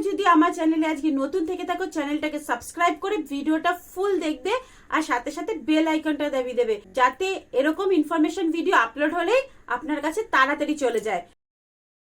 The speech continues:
তো হ্যালো এভরিওয়ান, আমি সুধা সরকার, আমার চ্যানেলে সবাইকে ওয়েলকাম। আমার চ্যানেলে এরকম হেলথ রিলেটেড অনেক ইনফরমেশন ভিডিও আসে, পুরোপুরিভাবে YouTube-এর গাইডলাইন মেনে। তাই ভিডিওটা কিন্তু অনেক ইনফরমেটিভ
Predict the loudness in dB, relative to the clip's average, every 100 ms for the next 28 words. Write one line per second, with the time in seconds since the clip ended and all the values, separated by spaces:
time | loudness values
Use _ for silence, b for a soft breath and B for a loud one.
0 | _ _ _ _ b -12 -2 0 2 2
1 | 0 2 4 4 2 -4 -4 -4 -2 -2
2 | -2 -2 2 0 2 -2 -2 -2 -4 -4
3 | -6 -4 -6 -2 -4 -4 -6 -6 -6 -6
4 | -10 B B B -2 2 2 2 2 2
5 | 0 0 0 0 0 0 0 0 -2 -2
6 | -2 -2 -6 -4 -2 0 0 0 -2 0
7 | 0 0 0 -2 0 0 0 -2 -4 -8
8 | B B -4 -2 0 0 0 2 0 -2
9 | 0 0 2 0 -2 2 2 2 0 2
10 | 2 0 -6 _ _ 2 4 4 2 -4
11 | -8 -4 -2 -2 0 0 0 2 4 4
12 | 2 0 2 4 4 2 -4